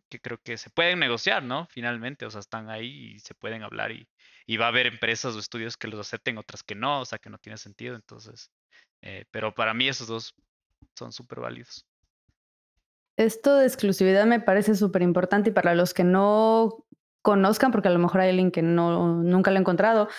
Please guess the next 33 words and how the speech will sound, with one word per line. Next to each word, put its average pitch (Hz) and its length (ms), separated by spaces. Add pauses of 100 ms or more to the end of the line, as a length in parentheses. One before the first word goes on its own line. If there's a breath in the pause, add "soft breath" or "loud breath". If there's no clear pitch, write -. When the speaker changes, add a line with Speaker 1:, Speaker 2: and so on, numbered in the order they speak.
(160 loud breath)
Speaker 2:
significa 214 640
que 196 100
no 190 220
puedes 226 340
trabajar 202 540
en 214 320
ninguna 208 580
otra 262 300
cosa 262 420
hasta 170 540
que 160 140
el 165 100
juego 226 840 (640)
haya 175 300
salido, 170 600
lo 196 140
Speaker 1:
Ujú. 190 80
Speaker 2:
cual 180 180
es 175 200
muy 320 480
peligroso 233 880 (280)
porque 196 160
es 202 100
posible 262 360
que 202 80
el 190 60
juego 208 200
ni 185 120
siquiera 165 380
salga, - 340 (640)
Speaker 1:
Sí. 127 200
Speaker 2:
¿sabes? 202 500
Entonces, 226 720